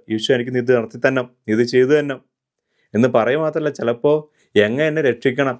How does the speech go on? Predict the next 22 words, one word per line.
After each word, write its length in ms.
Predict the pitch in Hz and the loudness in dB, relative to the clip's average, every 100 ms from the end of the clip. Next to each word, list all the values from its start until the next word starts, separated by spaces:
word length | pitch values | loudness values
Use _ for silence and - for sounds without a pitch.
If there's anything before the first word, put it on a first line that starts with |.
| - | -4
എങ്ങനെ 160 | 110 131 | -2 -2
എന്നെ 120 | 143 | -2
അനുഗ്രഹിക്കണം 600 | 123 107 127 135 135 147 139 | -4 0 2 2 0 -4 -4
എന്നുകൂടെ 420 | 131 135 135 143 143 | -4 -2 0 0 -2
പ്ലാൻ 220 | 113 127 151 | -2 -2 -6
വരച്ച് 220 | 135 127 | -6 -6
ഈശോയുടെ 220 | 120 131 135 | -6 -2 0
മുമ്പിലേക്ക് 300 | 120 123 131 | 2 0 0
കൊടുക്കുന്നവരാണ് 520 | 120 113 123 135 120 | -2 -2 -2 -2 -2
നമ്മൾ. 160 | 110 95 - _ _ _ _ _ _ _ _ _ _ _ - | 0 -2 -2 _ _ _ _ _ _ _ _ _ _ _ 0
അതിൻ്റെ 200 | 104 135 | 2 4
ഒന്നും 120 | 147 127 | 2 0
ആവശ്യമില്ല. 440 | 131 123 147 107 - _ _ _ _ _ - | 0 2 2 2 -6 _ _ _ _ _ 2
മറിച്ച് 320 | 104 113 139 127 - _ 107 | 2 4 4 2 -4 _ 0
ഈശോ 200 | 107 127 110 | 2 2 2
ദൈവമാണെന്നും 640 | 110 113 117 110 107 113 117 _ 95 | 2 2 0 -2 -6 -8 -12 _ -4
ഈശോ 140 | 107 107 | -2 0
സർവശക്തനാണെന്നും 720 | 98 107 117 117 113 107 110 110 _ 92 | 0 2 0 0 -2 -2 -6 -10 _ -4
അംഗീകരിച്ചുകൊണ്ട്, 840 | 98 117 127 127 117 98 90 71 - _ _ | 2 2 4 2 2 -4 -8 -10 -20 _ _
അത് 80 | 101 | -2
അംഗീകരിക്കുന്നത് 580 | 101 117 143 143 170 156 131 | 0 0 0 0 0 -2 -2
എങ്ങനെയാ? 280 | 120 120 | -2 -2